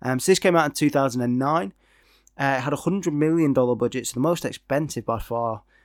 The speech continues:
the film so far. And it made two hundred and fourteen million, which is not bad, but it's not great, 'cause you, for, as a rule of thumb, you double the, the budget in order to account for marketing and things, so they'd, well,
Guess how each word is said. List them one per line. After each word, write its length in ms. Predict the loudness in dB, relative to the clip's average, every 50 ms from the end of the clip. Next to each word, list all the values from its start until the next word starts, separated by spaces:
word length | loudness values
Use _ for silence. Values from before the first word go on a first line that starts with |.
| _ _ _
the 60 | -20
film 260 | -8 -4 -2 -2 -2 -2
so 200 | -2 -2 -4 -4
far. 400 | -4 -6 -4 -2 -2 -4 -6 -8 _ _ _ _ _ _ _ _ _ _ _ _ _ _ -20 -20 -10 _
And 120 | -2 0
it 80 | 0 0
made 360 | 0 0 2 2 2 0 0
two 180 | 0 0 2 2
hundred 220 | 2 2 0 -2
and 100 | -4 -4
fourteen 640 | -6 -6 -4 -4 -4 -4 -2 -2 -2 0 0 0 0
million, 360 | -2 -2 -2 -4 -4 -2 -2
which 200 | -4 -4 -2 -4
is 140 | -4 0 2
not 260 | 2 2 2 2 2
bad, 420 | 2 2 2 2 -2 -2 -4 -6 _ _ -20 _ _ _
but 120 | 2 4 4
it's 140 | 4 4
not 200 | 6 4 4 6
great, 300 | 6 6 6 6 6 2
'cause 280 | -2 -4 -4 -4 -8 -14 _ _ _ _ _ _ _ _ -12
you, 520 | -6 -4 0 2 2 2 2 -2 -8 -14 _ _ _ _ _ _
for, 260 | -20 -2 2 6 6
as 160 | 6 6 6
a 60 | 4
rule 200 | 6 6 6 6
of 80 | 4 2
thumb, 220 | 2 2 4 4
you 80 | 2 2
double 260 | 0 0 0 0 0
the, 80 | 0 -2 -4 _ _ _ _ _ _ _ _
the 60 | -8 -6
budget 460 | -2 -2 -2 0 2 0 0 0 0
in 100 | -2 -2
order 200 | -2 -2 -4 -6
to 140 | -6 -6 -6
account 260 | -2 -2 -2 -2 -2
for 80 | -2
marketing 560 | 0 2 2 2 0 -4 -6 -2 -2 0 0 0
and 140 | -2 -2
things, 300 | -2 -4 -4 -4 -6 -4
so 260 | -4 -4 -4 -4 -8 -12 _ _ _ _ _ _ _ _ _ -14 -14 -14 -6 -2
they'd, 200 | -2 -2 0 0
well, 300 | 0 0 0 -2 -4